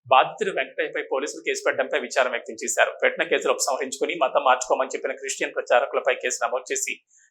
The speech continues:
హిందువుల మనోభావాలను కాపాడాలని పోలీసులు డిమాండ్ చేశారు. గత ప్రభుత్వంలో క్రిస్టియన్ కులస్తులకు పోలీసులు అండగా ఉన్నారని, అదే పద్ధతిని నేడు పోలీస్ వ్యవస్థ కొనసాగిస్తూ కనీసం కేసును విచారణ చేయకుండా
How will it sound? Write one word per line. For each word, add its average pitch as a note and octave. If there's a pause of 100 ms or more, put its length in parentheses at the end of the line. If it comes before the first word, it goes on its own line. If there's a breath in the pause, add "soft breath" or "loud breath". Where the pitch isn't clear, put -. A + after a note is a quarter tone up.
(100)
హిందువుల E3+
మనోభావాలను C#3
కాపాడాలని B2+
పోలీసులు B2+
డిమాండ్ A2+
చేశారు. - (380)
గత F3
ప్రభుత్వంలో F#3+
క్రిస్టియన్ F3+
కులస్తులకు D#3+
పోలీసులు D#3+
అండగా D3
ఉన్నారని, C#3
అదే F3+
పద్ధతిని D#3+
నేడు C#3
పోలీస్ D3+
వ్యవస్థ D#3
కొనసాగిస్తూ D3
కనీసం E3+
కేసును D3+
విచారణ C#3 (120)
చేయకుండా C#3